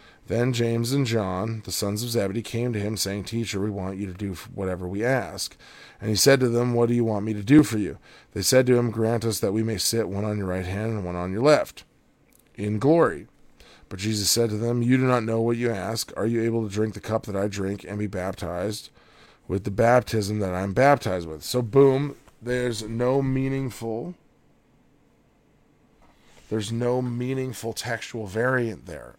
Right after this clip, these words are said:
okay? Um,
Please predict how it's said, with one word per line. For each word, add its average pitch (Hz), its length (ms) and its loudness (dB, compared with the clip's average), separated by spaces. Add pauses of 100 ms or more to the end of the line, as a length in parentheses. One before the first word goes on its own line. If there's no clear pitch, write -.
okay? 110 440 -4 (1700)
Um, 87 540 -4